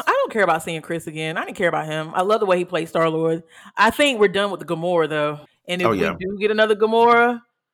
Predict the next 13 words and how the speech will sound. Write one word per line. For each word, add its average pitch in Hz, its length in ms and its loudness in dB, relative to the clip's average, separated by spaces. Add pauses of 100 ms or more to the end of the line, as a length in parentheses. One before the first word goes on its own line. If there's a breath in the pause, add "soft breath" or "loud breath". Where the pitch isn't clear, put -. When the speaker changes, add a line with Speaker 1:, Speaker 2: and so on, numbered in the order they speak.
Speaker 1:
if 185 140 -6
we 302 100 -2
get 339 120 -2
another 320 260 0
Gamora, 302 580 0
it's 208 200 -2
gonna 208 180 0
be 185 100 -2
a 180 60 0
variant. 151 420 -10 (240)
Speaker 2:
Oh, 104 60 -4
yeah. 92 160 0
She's, 151 340 -2